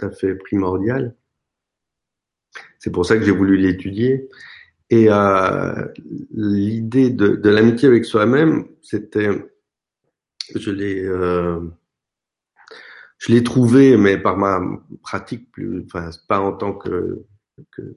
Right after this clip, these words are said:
que coach, mais comme, plutôt comme coaché ou que j'étais chez un, en thérapie.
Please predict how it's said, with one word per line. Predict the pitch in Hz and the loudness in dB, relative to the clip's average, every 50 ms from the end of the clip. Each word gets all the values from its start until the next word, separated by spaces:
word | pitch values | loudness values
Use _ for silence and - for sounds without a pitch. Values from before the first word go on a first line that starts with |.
| _ _ _ | _ _ _
que | - 104 | -10 -10
coach, | - - - 165 151 151 156 - | -4 0 2 2 2 2 0 -4
mais | 113 110 104 98 101 | -2 0 0 0 0
comme, | - 98 98 101 98 95 92 95 | -2 -2 -2 -2 -2 -4 -6 -8
plutôt | 98 101 - 117 - | -12 -10 -10 -8 -6
comme | - 98 98 98 101 | -6 -6 -6 -6 -6
coaché | - 101 101 - - - 123 117 | -6 -6 -6 -8 -8 -6 -4 -4
ou | 107 - 95 | -4 -4 -6
que | - - 87 92 92 - | -10 -12 -12 -12 -12 -12
j'étais | 92 92 92 87 - 101 101 | -12 -12 -12 -12 -10 -12 -12
chez | - - 95 95 | -10 -8 -8 -6
un, | 95 95 92 90 - | -6 -6 -8 -10 -10
en | - 92 | -8 -8
thérapie. | 90 - 110 107 107 107 - - - 170 165 | -6 -4 -4 -2 -2 -4 -8 -10 -14 -14 -14